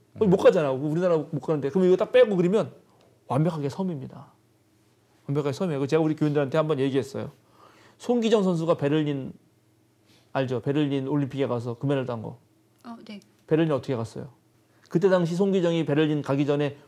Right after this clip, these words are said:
Speaker 2: 도쿄에서 훈련하고 있었거든?
Speaker 1: 음.
Speaker 2: 그 도쿄에서 베를린 어떻게 갔을까?
Speaker 3: 배
Speaker 1: 뭐,
Speaker 3: 타고?
Speaker 1: 배 타고 갔겠죠.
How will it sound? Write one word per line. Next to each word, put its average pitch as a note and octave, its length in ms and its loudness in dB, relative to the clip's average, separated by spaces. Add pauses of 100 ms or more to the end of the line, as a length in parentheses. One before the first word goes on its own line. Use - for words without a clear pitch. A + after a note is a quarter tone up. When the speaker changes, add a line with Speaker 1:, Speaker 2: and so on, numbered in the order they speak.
Speaker 2:
도쿄에서 D#3+ 400 0
훈련하고 D#3 360 0
있었거든? C3+ 360 -8 (180)
Speaker 1:
음. F#2+ 220 -14 (460)
Speaker 2:
그 F3+ 120 -2
도쿄에서 F3 320 2
베를린 C#3+ 280 0
어떻게 A#2+ 180 -6
갔을까? C#3 320 -8 (540)
Speaker 3:
배 - 160 -20
Speaker 1:
뭐, E3 100 -8
Speaker 3:
타고? - 60 -18
Speaker 1:
배 D3+ 120 -10
타고 D3 280 -4
갔겠죠. F#2 340 -14